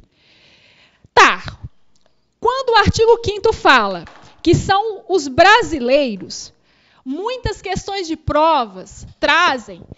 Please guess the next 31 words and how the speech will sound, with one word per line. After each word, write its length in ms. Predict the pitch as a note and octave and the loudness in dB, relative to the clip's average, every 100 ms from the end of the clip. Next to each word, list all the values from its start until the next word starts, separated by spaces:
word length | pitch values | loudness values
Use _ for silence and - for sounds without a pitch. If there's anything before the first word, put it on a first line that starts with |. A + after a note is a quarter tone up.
| _ _ - | _ _ 0
a 320 | B3+ C#4+ D4+ | 4 4 2
seguinte 580 | - F4 G4+ A4 - G#4 - _ _ _ _ | -2 -6 -8 -2 0 0 -4 _ _ _ _
questão 540 | G4+ F4+ F4+ E4+ F4+ | 0 2 2 0 2
e 40 | G4+ | 2
chega 300 | - F4 F#4+ | 2 0 0
na 80 | F4 | 0
hora 160 | E4+ | 0
da 140 | D#4+ D#4+ | -2 -4
prova, 360 | - D#4 E4 | -4 -2 0
o 60 | F4+ | 0
aluno 380 | F4+ F4 F4 F4 | 0 -4 -10 -10
tem 200 | G4 F#4+ | -10 -4
dúvida. 460 | F4+ C#4 A3+ F3+ _ _ _ _ _ _ - - | -4 -4 -10 -20 _ _ _ _ _ _ -18 -10
As 160 | C4+ | -6
questões 400 | D#4+ D4 F#4 F#4 | -2 -2 0 -2
de 60 | E4+ | -2
provas, 480 | - E4+ E4+ C#4+ - | 0 0 0 -6 -6
fa-, 340 | C#4 D#4 - - | 0 0 -2 -10
as 180 | C4 | -10
questões, 320 | - C#4 E4+ C4+ | -6 -6 -2 -2
a 120 | C4+ | 0
ma-, 160 | C#4 | -2
grande 440 | A#3+ A#3+ A4 B4+ F#4 | -4 -6 -4 -6 -2
maioria 480 | D#4 C#4 B3+ D4 B3 | 0 2 0 0 -2
das 200 | A#3 - | -4 -8
questões 640 | D3 - D#4 B3 G#3 - _ _ - - | -12 -4 -4 -4 -10 -20 _ _ -20 -20
falam 420 | _ E4+ F4 F#4 | _ 2 2 0
que 220 | F#4 F#4 F4+ | -4 -6 -6
só 500 | - - - G#4 A#4 | -10 -8 4 4 4
tem 220 | A4 G#4 | -2 -6
direito 640 | F#4 D#4+ F4 G#4+ - D4 | -2 2 2 2 -4 -10